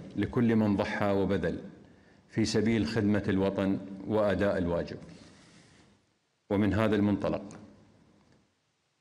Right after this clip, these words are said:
نوصيكم وجميع الجهات الحكومية في إمارة الشارقة بالعمل الدؤوب والتعاون المستمر لتحقيق الرؤى والأهداف المرجوة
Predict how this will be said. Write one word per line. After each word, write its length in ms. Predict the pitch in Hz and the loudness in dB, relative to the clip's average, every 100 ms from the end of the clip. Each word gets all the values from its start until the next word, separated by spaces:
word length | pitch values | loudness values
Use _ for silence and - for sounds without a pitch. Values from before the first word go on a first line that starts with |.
| _ _ _ _ _ | _ _ _ _ _
نوصيكم 540 | 110 101 127 113 117 110 | 0 2 0 2 2 2
وجميع 400 | 95 104 110 101 | 2 2 2 2
الجهات 440 | 101 95 110 107 | 2 2 0 0
الحكومية 640 | 110 - - 107 110 110 | -2 -2 -2 0 2 2
في 220 | 107 113 101 | 2 0 2
إمارة 280 | 104 104 | 2 2
الشارقة 600 | 101 - - 98 87 - - - - - - - - _ _ _ _ _ | -2 -6 -2 0 0 -6 -12 -16 -20 -20 -20 -20 -20 _ _ _ _ _
بالعمل 420 | 92 98 95 110 104 | -2 0 2 2 2
الدؤوب 540 | 92 107 104 104 95 - | 0 0 0 0 -2 -4
والتعاون 800 | 107 - 101 101 101 101 101 101 | -4 -2 -2 0 0 0 0 0
المستمر 640 | 98 98 - 101 92 - - - - - - _ _ _ _ _ _ _ _ _ _ _ _ | -2 -2 -2 -2 -2 -4 -14 -18 -20 -20 -20 _ _ _ _ _ _ _ _ _ _ _ _
لتحقيق 540 | 98 95 82 120 107 101 | -4 -2 -2 -2 0 0
الرؤى 340 | 107 113 107 | 2 2 2
والأهداف 540 | 101 90 90 95 107 110 | 2 0 0 0 0 2
المرجوة 600 | 101 98 92 92 78 | 0 2 0 -2 -2